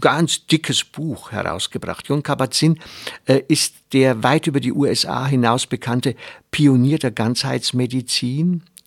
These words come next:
Er ist unter anderem Psychologe, aber eben auch Mediziner, ähm, und hat zweitausendsechs ein Buch unter dem Titel Zur Besinnung kommen veröffentlicht. Die Weisheit der Sinne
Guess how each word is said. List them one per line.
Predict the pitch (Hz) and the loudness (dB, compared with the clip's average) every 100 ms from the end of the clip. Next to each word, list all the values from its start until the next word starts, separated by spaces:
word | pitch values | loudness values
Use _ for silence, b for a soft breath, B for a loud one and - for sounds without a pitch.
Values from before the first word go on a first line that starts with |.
| _ - | _ 0
Er | 123 | 0
ist | - 302 | 0 -2
unter | 139 127 - | -2 -2 -2
anderem | 117 113 110 | -2 -2 -4
Psychologe, | - 127 110 110 147 160 - | -4 -6 -4 -2 0 0 0
aber | 117 123 | 0 0
eben | 117 110 | 0 0
auch | - 110 | -2 -4
Mediziner, | 113 107 110 - 147 180 175 B B B B B B B - | -4 -4 -6 -4 -2 -2 -2 B B B B B B B 4
ähm, | 123 135 - | 4 4 2
und | 135 | 0
hat | 151 | 0
zweitausendsechs | - 160 160 135 123 170 170 | 2 2 2 0 2 0 0
ein | 165 131 | 0 0
Buch | 123 170 - | 0 -2 0
unter | 156 | 0
dem | 147 143 131 | 2 0 0
Titel | 165 156 147 B B B | -2 0 -2 B B B
Zur | - 160 | 2 4
Besinnung | 156 143 120 156 180 135 104 - | 6 4 6 6 8 6 2 -2
kommen | 104 101 101 101 | -4 -4 -4 -6
veröffentlicht. | - - 98 127 - 139 180 - - _ _ _ b b b b - | -6 -6 -4 -6 -6 -6 -6 -8 -20 _ _ _ b b b b -6
Die | 113 | -2
Weisheit | 117 123 170 - - 139 127 - - - | 2 2 0 -2 -2 0 -2 -4 -12 -6
der | 113 | -4
Sinne | 98 92 123 135 180 | -2 2 2 2 0